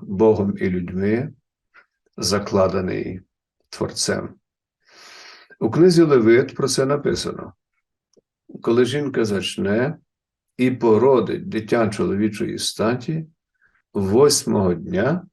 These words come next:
буде обрізане тіло крайньої плоті його». Книга Левит, розділ дванадцятий. Обрізання було однією із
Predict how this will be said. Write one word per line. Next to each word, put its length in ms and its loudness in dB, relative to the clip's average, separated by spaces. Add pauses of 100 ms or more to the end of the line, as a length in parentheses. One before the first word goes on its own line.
(360)
буде 320 2
обрізане 760 -6
тіло 480 -2
крайньої 680 0
плоті 720 -4 (180)
його». 540 0 (960)
Книга 340 0
Левит, 340 2
розділ 480 -2
дванадцятий. 680 -6 (1800)
Обрізання 640 4
було 720 4
однією 560 0
із 380 -4